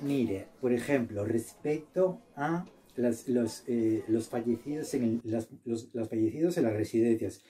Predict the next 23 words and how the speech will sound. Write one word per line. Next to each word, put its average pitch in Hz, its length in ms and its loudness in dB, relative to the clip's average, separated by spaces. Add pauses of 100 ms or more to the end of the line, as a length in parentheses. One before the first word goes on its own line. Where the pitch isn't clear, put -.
(280)
que 120 120 -2
si 123 100 -8
tenemos 123 400 -2
el 117 140 2
número. 90 340 -10 (1600)
Em, 113 1200 2
pues, - 280 -4
a 127 80 -4
ver, 117 220 4
un 113 80 -4
segundo, 92 540 -6
¿eh? 170 120 -4 (960)
Fallecidos 139 920 -4
en 120 80 -2
las 92 120 -6
residencias. 98 720 -6
Bueno, 131 160 -2
pues 113 140 -2
los 110 80 -4
fallecidos 123 380 0
en 165 80 2
las 151 80 0
residencias 170 680 2